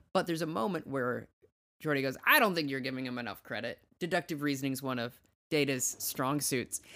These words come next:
And if you can pull up where he says that, Brett Spiner's smile in that is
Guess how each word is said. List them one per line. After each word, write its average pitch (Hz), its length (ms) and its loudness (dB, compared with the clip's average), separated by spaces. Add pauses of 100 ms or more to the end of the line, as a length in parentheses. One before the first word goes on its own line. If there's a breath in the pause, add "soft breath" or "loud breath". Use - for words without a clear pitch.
(140 loud breath)
And 160 140 4
if 180 80 2
you 285 80 2
can 349 100 6
pull 226 220 6
up 196 180 4 (140)
where 151 220 4
he 185 120 4
says 156 280 2
that, 220 200 6 (340 loud breath)
Brett 233 240 4
Spiner's 202 720 4
smile 143 880 2 (260)
in 196 140 6
that 220 320 4 (440 soft breath)
is 196 360 10